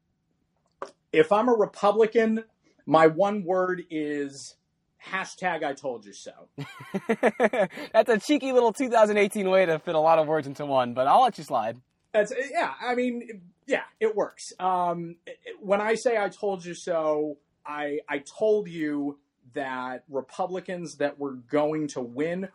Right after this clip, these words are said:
Speaker 1: were gonna have to be aligned with Trump. I told you that Trump's message is going to resonate throughout this country, and people are going to wanna fill the Senate, uh, with people who continue to move his agenda forward.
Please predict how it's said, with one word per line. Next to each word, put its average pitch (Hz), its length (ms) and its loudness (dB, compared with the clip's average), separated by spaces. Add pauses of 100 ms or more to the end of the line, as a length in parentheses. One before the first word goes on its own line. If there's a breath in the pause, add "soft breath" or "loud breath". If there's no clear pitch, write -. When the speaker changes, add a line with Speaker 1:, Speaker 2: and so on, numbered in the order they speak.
Speaker 1:
were 143 140 -2
gonna 151 180 0
have 139 220 -4
to 151 80 -4
be 131 120 -6
aligned 123 380 -4
with - 160 -14
Trump. - 380 -10 (440 soft breath)
I 254 240 -4 (240)
told 208 320 8
you 151 480 2 (140 loud breath)
that 175 180 0
Trump's 160 440 -2
message 147 480 -2
is 131 140 -4
going 135 280 0
to 123 60 -4
resonate 127 560 -2
throughout 117 280 -4
this 117 160 -10
country, 113 600 -8 (380 soft breath)
and 117 460 -4
people 165 380 -2
are 139 100 2
going 135 280 2
to 127 60 -2
wanna 123 240 -2
fill 147 360 0
the 127 100 -4
Senate, 123 520 -4 (380)
uh, 117 340 -2
with 120 200 -8
people 147 360 0
who 139 120 -10
continue 160 680 -6
to 143 80 -2
move 139 280 0
his 127 200 -4
agenda 117 400 -4
forward. - 520 -4